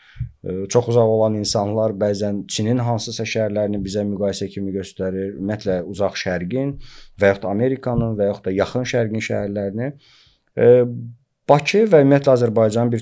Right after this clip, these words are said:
çox şəhərləri, e, e, bəli, yəni kiçik bir yaxın şərq, e, keçmişi olsa da, yəni içəri şəhər kimi xaotik şəhər salma prinsipi filan.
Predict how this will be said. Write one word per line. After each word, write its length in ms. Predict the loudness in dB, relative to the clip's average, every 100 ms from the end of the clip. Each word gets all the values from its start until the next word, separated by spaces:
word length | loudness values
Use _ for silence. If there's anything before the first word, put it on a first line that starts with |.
| -2
çox 160 | -4 -2
şəhərləri, 580 | -2 0 -2 -2 -2 -2
e, 800 | -2 -6 -8 -8 -8 -10 _ _ _ -8
e, 80 | 2
bəli, 320 | 8 8 8
yəni 240 | 2 0 -2
kiçik 320 | -2 -2 -2
bir 140 | 0
yaxın 320 | 2 2 0 -2
şərq, 460 | 2 2 2 -4
e, 160 | -10 -6
keçmişi 500 | -4 -4 -4 -2 -2
olsa 460 | 0 -2 0 -2 -2
da, 80 |
yəni 240 | -2 -2 -4
içəri 320 | -4 -4 -4 -4
şəhər 240 | -2 -4
kimi 240 | -4 -6 -6
xaotik 400 | -4 -4 -6 -6
şəhər 240 | -4 -4
salma 400 | -6 -6 -6 -6
prinsipi 460 | -6 -6 -6 -8 -8
filan. 320 | -6 -6